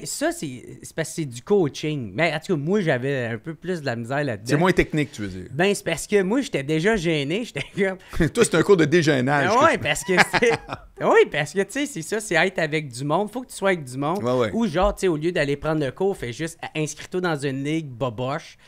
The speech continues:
Speaker 1: tu sais, pour essayer de pas faire chier du monde qui aime ça pour de vrai.
Speaker 2: Non, mais c'est intéressant, je te pose pas ça pour rien,
Speaker 1: Ouais,
Speaker 2: parce
Speaker 1: ouais.
Speaker 2: que à quelque part, ce que je vois, c'est que toi, tu dis que c'est pas intéressant l'écriture parce que l'écriture, probablement que toi, tu l'avais déjà, ça.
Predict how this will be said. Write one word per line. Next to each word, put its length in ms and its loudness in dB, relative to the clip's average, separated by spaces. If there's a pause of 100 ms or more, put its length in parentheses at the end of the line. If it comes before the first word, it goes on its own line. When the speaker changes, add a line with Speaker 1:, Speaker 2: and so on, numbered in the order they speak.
(260)
Speaker 1:
tu 100 -4
sais, 40 0
pour 160 -8
essayer 320 -6
de 60 -12
pas 180 -4
faire 280 -2
chier 220 -8
du 240 -10
monde 360 -6
qui 240 -10
aime 200 -6
ça 220 -10
pour 240 -16
de 100 -8
vrai. 240 -6
Speaker 2:
Non, 140 6
mais 80 2
c'est 100 0
intéressant, 420 2
je 60 -4
te 60 -2
pose 180 0
pas 100 -2
ça 120 -2
pour 200 -2
rien, 240 -4
Speaker 1:
Ouais, 60 -2
Speaker 2:
parce 140 2
Speaker 1:
ouais. 140 4
Speaker 2:
que 60 2
à 40 4
quelque 220 -4
part, 200 4
ce 80 -6
que 120 -2
je 100 -4
vois, 260 0
c'est 180 -8
que 120 -6
toi, 420 2 (340)
tu 140 -10
dis 240 -4
que 80 -8
c'est 80 -14
pas 80 0
intéressant 480 -2
l'écriture 460 -2
parce 140 -8
que 100 -6
l'écriture, 420 -4
probablement 420 -2
que 120 -4
toi, 260 -2
tu 160 -8
l'avais 360 4
déjà, 320 -4
ça. 160 -18